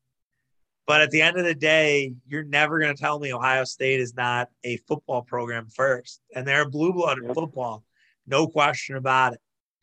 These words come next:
Speaker 1: But in basketball, they probably have blue blood qualities, but they'll just never, they'll just never get to that level.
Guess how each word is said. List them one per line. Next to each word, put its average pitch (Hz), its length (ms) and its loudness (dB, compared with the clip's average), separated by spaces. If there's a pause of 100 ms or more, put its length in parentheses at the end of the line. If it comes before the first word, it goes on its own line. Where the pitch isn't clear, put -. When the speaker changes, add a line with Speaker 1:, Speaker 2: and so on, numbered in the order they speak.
(400)
Speaker 1:
But 131 260 2 (200)
in 131 260 -6
basketball, 139 720 2
they 131 160 -2
probably 143 420 0
have 143 320 -2
blue 143 200 -8
blood 135 300 -2
qualities, 135 800 2 (540)
but 131 80 -4
they'll 151 180 6
just 139 200 -2
never, 143 640 0
they'll 147 160 0
just 147 160 -4
never 143 200 -2
get 135 220 -6
to - 60 -20
that 123 240 -2
level. 127 320 -4